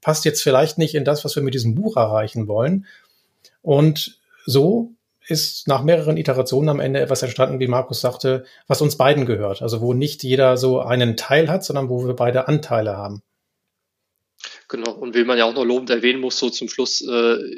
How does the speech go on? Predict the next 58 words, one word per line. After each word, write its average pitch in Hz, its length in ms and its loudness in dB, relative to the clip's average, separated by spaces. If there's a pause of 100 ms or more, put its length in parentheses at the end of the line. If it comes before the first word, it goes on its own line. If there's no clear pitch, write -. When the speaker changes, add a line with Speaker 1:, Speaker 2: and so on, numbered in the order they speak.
(120)
Speaker 2:
sind 127 220 -4
ja 127 80 0
auch 131 80 -4
die - 100 0
ganzen 123 220 0
Reviewer, 120 340 2
die 104 120 -6
wir 113 100 2
am 107 100 -4
Start 110 320 -6
hatten, 113 220 -10
ne? 135 80 -4
Also 123 240 -2
das 113 80 -2
ist 123 120 -4
ja 127 120 0
wirklich 127 240 -4
nicht, 135 200 -6
dass - 140 -2
wir 123 140 2
in 123 80 -6
unserem 123 240 0
eigenen 127 240 0
Süppchen 156 480 -2
oder 120 280 -2
eigenen 120 220 -4
Saft 139 240 -2
hier 156 100 -2
gekocht 147 360 -10
haben 135 160 -2
die 135 60 -2
ganze 135 180 -4
Zeit, 127 340 0 (540)
sondern 117 260 -2
wir 113 100 0
haben 123 140 0
das, - 480 -2 (100)
die 127 120 0
Arbeitsstände 131 540 2
auf 127 120 0
Konferenzen 139 580 -2
vorgestellt, 127 560 0
wo 120 120 -4
wir 120 100 -2
sehr 120 200 2
wertvolles 123 420 -2
Feedback 127 260 -8
bekommen 120 360 -6
haben. 120 280 -2
Wir 120 100 -2
haben 131 180 -4
unglaublich 143 600 -2
engagierte 131 500 -2
Reviewer 160 320 2
gehabt, 127 360 -4
die 135 80 -2
aus 131 260 0
allen 151 400 0